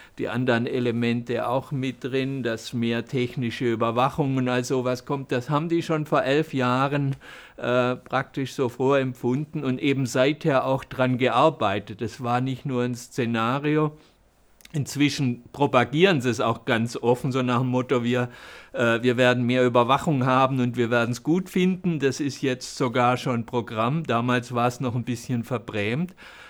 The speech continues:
Aber die haben die letzten elf Jahre auch dran gearbeitet. Rockefeller Stiftung, Gates Stiftung und andere an so Programmen wie I D twenty twenty, die eben genau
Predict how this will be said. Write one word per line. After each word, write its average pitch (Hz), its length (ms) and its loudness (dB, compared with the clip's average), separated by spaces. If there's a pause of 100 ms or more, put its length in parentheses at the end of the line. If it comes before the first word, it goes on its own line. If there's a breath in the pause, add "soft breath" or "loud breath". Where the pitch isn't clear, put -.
Aber 127 240 4
die 127 140 2
haben 139 120 0
die 135 80 0
letzten 131 440 -2
elf 131 300 0
Jahre 127 420 0
auch 123 140 -2
dran 131 320 -2
gearbeitet. 113 880 2
Rockefeller 117 600 -2
Stiftung, 117 540 -4
Gates 120 300 -2
Stiftung 123 480 -6
und 117 160 0
andere 117 560 -2
an 117 160 -2
so 117 160 -4
Programmen 117 640 -4
wie 113 160 -2
I 110 180 -4
D 120 220 -4
twenty 120 500 -4
twenty, 120 480 -2
die 117 220 -2
eben 117 240 2
genau 113 500 2